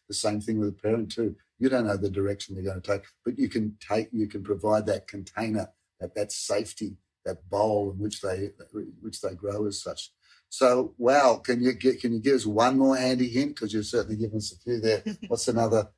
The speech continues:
Speaker 1: quick handy hint for, uh, to be the best parent you can be? What's the best advice you ever got? As I know you're giving advice to parents. What's the
Speaker 2: Yeah.
Speaker 1: best advice you ever got, say, as a parent?
Speaker 2: This is gonna be a bit controversial,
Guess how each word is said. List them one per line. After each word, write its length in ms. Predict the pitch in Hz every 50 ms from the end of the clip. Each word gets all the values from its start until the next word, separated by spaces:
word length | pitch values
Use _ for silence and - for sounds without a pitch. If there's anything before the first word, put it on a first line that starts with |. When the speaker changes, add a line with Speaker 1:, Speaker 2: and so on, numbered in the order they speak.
| _ _
Speaker 1:
quick 220 | _ - 120 113 - -
handy 260 | 113 110 101 107 101
hint 220 | 98 110 107 107 104
for, 260 | - 104 104 101 104
uh, 180 | 101 101 98 95 - _ _ _ _ _ _ -
to 80 | - 101
be 160 | 95 104 104
the 100 | 101 101
best 300 | 95 95 110 101 - -
parent 260 | - 110 104 104 104 104
you 80 | 104 98
can 160 | - 101 98
be? 220 | 95 101 95 95 - _ _ _ _
What's 140 | - 160 -
the 60 | 185
best 220 | 175 190 175 - -
advice 400 | 151 127 131 143 143 143 135 -
you 120 | 135 143
ever 180 | 156 160 139 117
got? 240 | 98 - 92 98 - - -
As 140 | 95 92
I 180 | 104 101 104 107
know 100 | 104 117
you're 280 | 113 113 113 107 101 - _ - _ _
giving 240 | - 131 131 131 117
advice 320 | 104 87 - 98 101 101 -
to 80 | - 87
parents. 320 | - 101 98 101 110 110
What's 180 | 120 120 117 -
the 60 | -
Speaker 2:
Yeah. 60 | 104
Speaker 1:
best 180 | 113 110 107 -
advice 340 | 107 98 107 107 107 107 - 113
you 80 | 120
ever 140 | 117 107 107
got, 180 | 95 98 101 -
say, 140 | - - 95 92
as 120 | 87 -
a 40 | -
parent? 240 | - - 92 92 - _ _ _ _ _ _ -
Speaker 2:
This 160 | 240 - -
is 80 | 262 247
gonna 180 | - 254 247 233
be 140 | 214 226
a 40 | 220 190
bit 160 | 208 - -
controversial, 880 | - - 208 196 180 - 185 170 175 165 180 - - 208 233 339 381